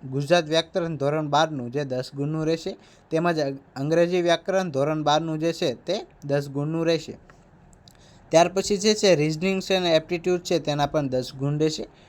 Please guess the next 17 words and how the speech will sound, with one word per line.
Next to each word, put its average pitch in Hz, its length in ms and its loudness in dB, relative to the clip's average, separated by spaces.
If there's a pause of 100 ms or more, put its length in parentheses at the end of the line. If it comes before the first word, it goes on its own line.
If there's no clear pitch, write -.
(640)
નિગમને 185 540 4
લગતી 185 340 0
માહિતી 190 420 2
છે, 196 180 2
ટિકિટ 185 460 -2
અને 180 240 0
લગેજ 147 380 2
ભાડાના 156 420 2
ગ્રાહકિક 147 520 -2
પ્રશ્નો 156 380 -4
જે 160 140 -2
છે 160 200 -4
તે 135 220 -6
પણ 147 200 -6
દસ 131 240 -4
ગુણના 143 380 -4
રહેશે. 117 340 -6